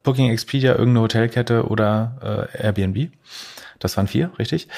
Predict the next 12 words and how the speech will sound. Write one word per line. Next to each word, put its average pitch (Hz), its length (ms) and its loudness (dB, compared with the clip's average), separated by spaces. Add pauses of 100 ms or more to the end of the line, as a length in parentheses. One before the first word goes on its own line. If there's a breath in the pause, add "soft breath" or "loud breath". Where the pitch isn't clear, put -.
(500 loud breath)
Dann 104 300 4
würde 104 160 6
ich 98 80 2
von 98 240 2
denen 143 440 4 (640)
Airbnb 101 480 4
nehmen, 104 240 4
weil 92 100 2
ich - 120 -4
glaube, 101 260 4
die 98 100 2
haben 95 240 2